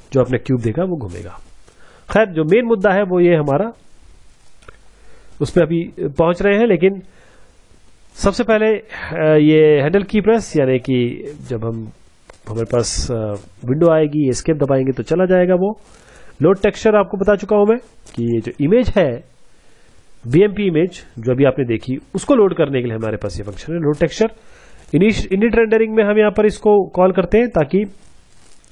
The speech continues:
ये image ले ले और लोड हो जाए texture, ये सारा काम होता है। उसके बाद हम ये image को डिलीट भी कर देते हैं साथ साथ।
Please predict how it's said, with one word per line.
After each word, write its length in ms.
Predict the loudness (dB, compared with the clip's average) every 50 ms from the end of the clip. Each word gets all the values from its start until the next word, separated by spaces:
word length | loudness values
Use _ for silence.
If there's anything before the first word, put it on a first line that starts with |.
| -20 -20 -20 -20 -20 -20 -16 -10 -4
ये 220 | 0 2 2 2 2 2
image 360 | 2 4 4 4 2 2 2
ले 120 | 4 4 6
ले 160 | 6 4 2
और 300 | 2 0 0 0 2 2
लोड 340 | 0 2 4 4 4 4 4
हो 80 | 2
जाए 180 | 0 0 -2 -2
texture, 320 | -4 -6 -8 -8 -10 -10 -12 -12 -10 -2
ये 120 | 0 0 2
सारा 240 | 2 0 -2 -4
काम 160 | -4 -8 -10 -12
होता 280 | -12 -14 -12 -8 -6
है। 60 | -6
उसके 180 | -4 -2 0 2
बाद 140 | 2 4 4
हम 160 | 2 2 2
ये 120 | 2 2 2 0 -2
image 180 | -4 -4 -4 -4
को 100 | -2 0
डिलीट 180 | 2 2 2
भी 140 | 2 0 -2 -2
कर 80 | -2
देते 260 | -2 -2 -4 -4 -4
हैं 60 | -6 -8
साथ 200 | -12 -16 -16 -14
साथ। 300 | -16 -18 -18 -20 -20